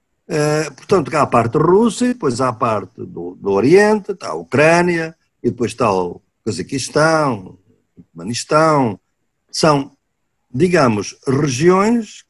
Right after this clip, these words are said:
que estavam integradas no Império, mas que não eram russas. Por exemplo, a Geórgia. O Stalin é originário da Geórgia. E, portanto, havia aqui uma,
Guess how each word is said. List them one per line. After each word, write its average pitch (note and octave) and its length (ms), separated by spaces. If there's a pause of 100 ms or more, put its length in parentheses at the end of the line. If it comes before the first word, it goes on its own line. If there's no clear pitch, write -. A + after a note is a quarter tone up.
(140)
que D#3+ 80
estavam F3+ 380
integradas D#3+ 800
no F2+ 160
Império, C#3 800 (420)
mas F#3+ 160
que A3+ 100
não G#3 100
eram A#3+ 180
russas. G3 540 (540)
Por G#2 100
exemplo, A2+ 260
a A2+ 40
Geórgia. A2+ 560 (960)
O - 60
Stalin C3+ 580
é D#3 80
originário A2+ 640
da C3+ 140
Geórgia. A#2 540 (920)
E, C#4+ 60
portanto, A3 360
havia F3 260
aqui G3 200
uma, G3+ 320